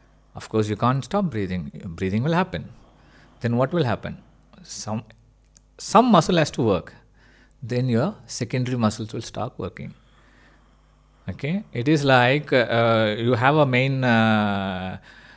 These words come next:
uh, subordinate who takes care of, uh, things, and you have someone,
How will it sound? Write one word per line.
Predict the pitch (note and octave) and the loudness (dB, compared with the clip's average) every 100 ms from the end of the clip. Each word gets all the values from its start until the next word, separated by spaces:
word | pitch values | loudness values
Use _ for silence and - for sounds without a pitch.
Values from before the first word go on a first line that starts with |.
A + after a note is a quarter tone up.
| _ | _
uh, | A#2 G2+ | -12 -10
subordinate | F#2 - A2 A#2+ A#2 A#2 A2+ | -6 -2 6 6 6 2 0
who | - A#2+ | -4 -4
takes | A2+ A2+ - | 0 0 0
care | - G#2+ | 0 0
of, | G#2+ - | 0 -2
uh, | G2 F#2 F2+ | -2 0 -4
things, | - G#2+ F#2 A2 - - - - - | -6 -4 -4 -6 -12 -20 -20 -20 -8
and | A2 A2+ | -2 2
you | A2+ | 2
have | A#2 B2+ B2+ | 4 4 2
someone, | - A#2 A#2 B2 C3 | -4 -2 0 -2 -4